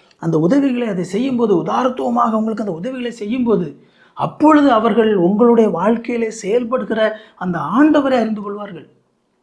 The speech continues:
அதுக்கு தான் ஆண்டவர் உங்களுக்கு பொருளாதார ஆசீர்வாதத்தை கொடுத்திருக்கிறார். தாராளமா, உதாரத்துவமா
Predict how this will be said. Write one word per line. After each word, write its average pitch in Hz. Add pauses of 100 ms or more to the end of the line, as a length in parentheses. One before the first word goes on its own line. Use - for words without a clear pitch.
(340)
அதுக்கு 247
தான் 302
ஆண்டவர் 277
உங்களுக்கு 247
பொருளாதார 220
ஆசீர்வாதத்தை 208
கொடுத்திருக்கிறார். 190 (1040)
தாராளமா, 262
உதாரத்துவமா 294